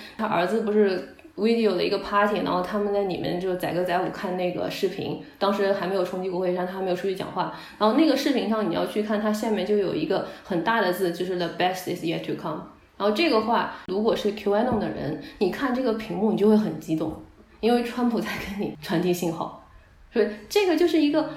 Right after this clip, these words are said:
不断的震荡，然后形成了一个非常强烈的一种情感链接，它就会告诉你说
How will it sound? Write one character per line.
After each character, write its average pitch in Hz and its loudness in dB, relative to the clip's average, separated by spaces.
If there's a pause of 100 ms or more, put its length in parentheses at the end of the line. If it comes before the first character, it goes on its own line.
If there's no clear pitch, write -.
(100)
不 202 2
断 359 2
的 226 4
震 233 2
荡， 220 0
然 208 -2
后 285 2
形 269 0
成 269 2
了 262 0
一 285 2
个 294 2
非 311 0
常 285 6
强 196 0
烈 254 2
的 220 0
一 220 0
种 165 0
情 185 -4
感 220 0
链 180 0
接， 175 -2
它 339 0
就 370 6
会 339 6
告 311 4
诉 277 0
你 - 0
说 233 -2